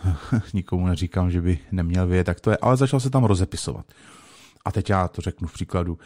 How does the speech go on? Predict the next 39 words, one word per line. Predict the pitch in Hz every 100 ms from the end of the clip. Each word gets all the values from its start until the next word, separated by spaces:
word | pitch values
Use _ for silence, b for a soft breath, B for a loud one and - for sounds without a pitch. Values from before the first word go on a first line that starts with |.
| B B B
Existuje | 98 104 - 104
dvanáct | 95 101 101
dimenzí, | 90 98 95 90 95 92
každá | 95 95 101 95
tady | 92 92
ta | 98
dimenze | 92 92 92 92
má | 95 87
šest | - 104 -
sfér | - 95 87 87 B B B
a | -
tyhle | - 101 -
ty | 101
sféry, | - - 90 90
tam | 95 87
jsou | - 85
tyhle | 104 104
bytosti | 98 98 92 - -
a | -
tam | 98 95
je |
tohle | - 92 98
a | -
tohle. | - 87 87 - B B B B B
A | 92 95 90 _ _ _ _ _ _
člověk | - 117
si | 139
to | 139
tak | 143
přečte | 147 101 - 110 110
a | 98
řekne | 101 113
si: | - 131 -
„A | 95
k | - -
čemu | - 92 107
mi | 123
to | 156
je?“ | 190 175